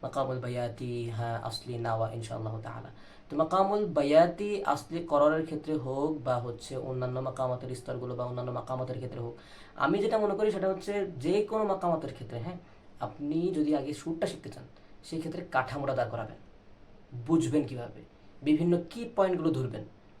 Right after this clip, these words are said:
যে-, যেই সুরটা শিখতেছেন সেই সুরের কি পয়েন্টগুলো কি কি, সেগুলো ধরার চেষ্টা করবেন। তাহলেই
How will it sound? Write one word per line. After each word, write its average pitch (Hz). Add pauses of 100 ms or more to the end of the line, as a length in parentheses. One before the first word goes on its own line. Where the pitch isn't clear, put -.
(120)
যে-, 127
যেই 185
সুরটা 180
শিখতেছেন 139
সেই 143
সুরের 156
কি 196
পয়েন্টগুলো 156
কি -
কি, - (380)
সেগুলো 143
ধরার 135
চেষ্টা 117
করবেন। - (340)
তাহলেই 185